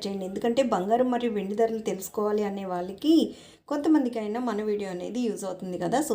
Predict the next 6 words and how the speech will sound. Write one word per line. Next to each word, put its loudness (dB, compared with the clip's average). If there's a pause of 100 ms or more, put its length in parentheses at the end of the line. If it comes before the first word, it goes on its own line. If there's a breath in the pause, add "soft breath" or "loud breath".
(140)
తప్పనిసరిగా 2 (600 loud breath)
మన 4 (120)
వీడియోస్ని 0 (380)
షేర్ -2
చేసి 0 (240)
నన్ను 0